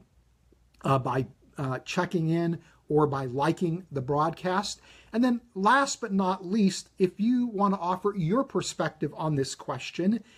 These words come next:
have anthropologists discovered the last common ancestor of humans and chimps, I would be, love to hear, hear your perspective, even if your perspective disagrees with my viewpoint.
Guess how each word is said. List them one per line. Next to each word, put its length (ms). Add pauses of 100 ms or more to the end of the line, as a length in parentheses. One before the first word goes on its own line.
(220)
have 460 (440)
anthropologists 880
discovered 500
the 60
last 380
common 340
ancestor 640
of 180
humans 440
and 100
chimps, 480 (300)
I 80
would 160
be, 180
love 380
to 60
hear, 460
hear 220
your 160
perspective, 800 (420)
even 300
if 140
your 100
perspective 760 (240)
disagrees 680
with 160
my 280
viewpoint. 600